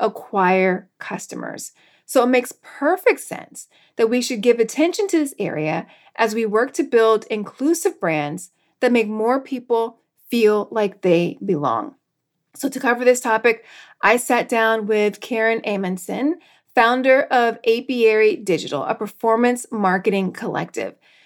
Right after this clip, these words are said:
She brought a lot of great insights as to how you can start baking inclusion into every part of your customer acquisition process. So here's my chat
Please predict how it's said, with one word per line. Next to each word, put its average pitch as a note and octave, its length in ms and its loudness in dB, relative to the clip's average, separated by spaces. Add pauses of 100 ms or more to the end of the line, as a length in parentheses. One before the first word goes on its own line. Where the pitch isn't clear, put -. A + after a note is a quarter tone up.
She - 220 -4
brought B3+ 400 2
a A#3 180 2
lot G#3+ 600 0
of A3 220 -2
great F#3+ 400 0
insights G3+ 680 -2
as G#3+ 260 -2
to G#3+ 60 -8
how A3 220 -4
you A#3+ 160 2
can G3+ 120 -4
start - 480 -2
baking A3 400 4
inclusion D#4+ 840 0 (380)
into - 400 -4
every C4 280 4
part B3 420 -2
of G#3+ 160 -2
your G#3+ 380 0
customer A3+ 640 -6
acquisition F#3 680 -4
process. - 640 -8 (440)
So A3+ 140 -2
here's C4+ 260 4
my D4+ 100 4
chat C4 400 0